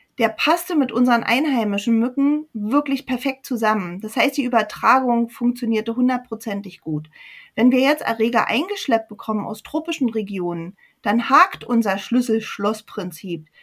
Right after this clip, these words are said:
Das heißt, die Übertre-, Übertragung funktioniert nicht mehr gut. Und natürlich kommen dann die hygienische Versorgung und unsere Lebensbedingungen dazu, sodass wir davon ausgehen können, dass wir nie wieder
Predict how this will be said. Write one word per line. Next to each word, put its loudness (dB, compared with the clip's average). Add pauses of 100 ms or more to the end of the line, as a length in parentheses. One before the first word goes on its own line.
(120)
Das -8
heißt, 0
die -2
Übertre-, -2
Übertragung 0
funktioniert -2
nicht -14
mehr -6
gut. -12 (320)
Und -2
natürlich 2
kommen 0
dann 4
die 0
hygienische -2
Versorgung 2
und -8
unsere 0
Lebensbedingungen 2
dazu, -4 (320)
sodass 0
wir 0
davon -2
ausgehen 0
können, 2
dass -6
wir -4
nie 2
wieder 2